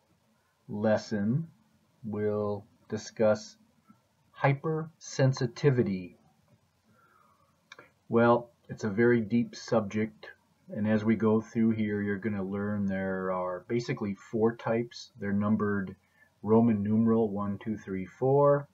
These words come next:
You'll see that in tables. Of course, I've got a couple tables, but to learn this, you need to know what,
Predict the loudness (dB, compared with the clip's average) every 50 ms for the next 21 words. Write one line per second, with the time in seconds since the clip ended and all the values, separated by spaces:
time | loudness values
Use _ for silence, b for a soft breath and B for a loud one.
0 | -18 -16 -14 -14 -12 -10 -8 -6 -4 -4 -4 -4 -4 -6 -8 -10 -6 -2 0 0
1 | 2 2 0 0 0 -2 -4 -8 -16 -16 -10 -10 -8 -8 -8 -10 -10 -10 -10 -10
2 | -10 -8 -6 -6 -6 -6 -6 -10 -8 -6 -6 -4 -4 -2 -2 -2 -2 -2 -6 -8
3 | _ b b b b b b b b b b b b b b b b _ -6 -2
4 | 0 0 0 0 -2 _ _ _ _ _ _ _ _ _ _ _ -20 -20 -20 _
5 | -8 -4 -2 2 4 6 6 6 6 6 4 4 4 2 0 0 2 2 2 2
6 | 0 -2 -6 -6 -4 -4 -4 -4 -4 -4 -4 -2 -2 -2 -2 -2 0 0 0 0
7 | -2